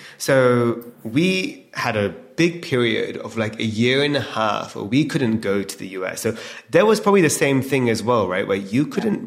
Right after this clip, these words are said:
Speaker 1: visit your merchants, you couldn't even go see your products in store until a while
Speaker 2: This
Speaker 1: later,
Speaker 2: is
Speaker 1: right,
Speaker 2: it.
Speaker 1: 'cause of the visa
Speaker 2: Yeah.
Speaker 1: issue. The ester was banned.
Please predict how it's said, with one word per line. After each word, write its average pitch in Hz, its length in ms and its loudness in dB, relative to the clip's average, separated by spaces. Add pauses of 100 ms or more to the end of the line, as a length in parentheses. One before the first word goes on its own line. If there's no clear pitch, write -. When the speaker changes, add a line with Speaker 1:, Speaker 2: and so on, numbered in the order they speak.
(140)
Speaker 1:
visit 110 180 2
your 113 120 0
merchants, 104 640 -2
you 107 140 0
couldn't 156 320 0
even 113 640 2
go 113 160 2
see 113 140 0
your 110 120 2
products 110 380 -2
in 101 60 -6
store 107 280 -2
until 98 220 -4
a 95 80 0
while 101 220 0
Speaker 2:
This 92 100 0
Speaker 1:
later, 90 220 -2
Speaker 2:
is 80 60 -6
Speaker 1:
right, - 120 4
Speaker 2:
it. - 80 -2
Speaker 1:
'cause - 140 -6
of 98 100 -6
the 95 60 -8
visa 113 300 2
Speaker 2:
Yeah. - 100 -4
Speaker 1:
issue. 95 260 -6
The - 100 -4
ester 117 280 -4
was 90 140 -8
banned. 107 500 -6